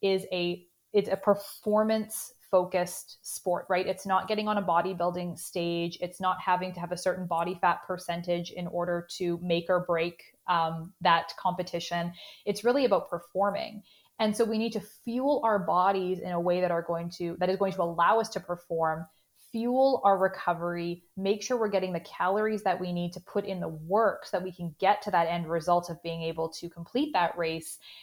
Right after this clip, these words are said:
And if we're too focused on the calorie restriction and the carb restriction that we need to get this, this incredibly lean physique, then we're probably gonna wind up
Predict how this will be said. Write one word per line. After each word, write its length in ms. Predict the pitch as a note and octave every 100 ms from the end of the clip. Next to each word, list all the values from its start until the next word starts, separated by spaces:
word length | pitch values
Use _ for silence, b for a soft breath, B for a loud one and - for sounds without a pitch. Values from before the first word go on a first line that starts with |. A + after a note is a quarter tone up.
| B
And 120 | G#3 G3
if 120 | F#3+
we're 140 | F#3+ -
too 380 | - - B3 C#4+ D4
focused 460 | A3+ A3 A3 - -
on 360 | F#3 F3+ F3 F3
the 280 | F3 E3+ E3 -
calorie 800 | - A3 A#3 A3+ G#3+ G#3 G3+ F#3+
restriction 1000 | F3+ F3 - - G3+ - - F#3+ E3+ E3+ -
and 300 | F3 E3+ E3+
the 180 | E3+ D#3+
carb 400 | - A3 A3 G#3
restriction 640 | G3 F#3 - F#3 - G3
that 160 | F3+ E3
we 140 | F3+
need 480 | F3 F#3 G3+ F3+ F3 B B B
to 360 | - A3 G3+ F#3
get 260 | F3+ F#3+ F#3+
this, 280 | F3+ F3+ -
this 340 | F#3 F3 F3
incredibly 920 | - F3+ - - A#3+ A#3 A3+ G#3 F#3+
lean 360 | F3 F3+ F#3+ F#3+
physique, 600 | F3+ E3+ E3+ G#3 F3+ - b b b F#3
then 320 | G3 F#3+ F#3
we're 140 | G3
probably 500 | G3 - G3+ A#3 A3+
gonna 160 | G3 F#3
wind 340 | F3 E3+ F3
up 200 | E3+ D#3+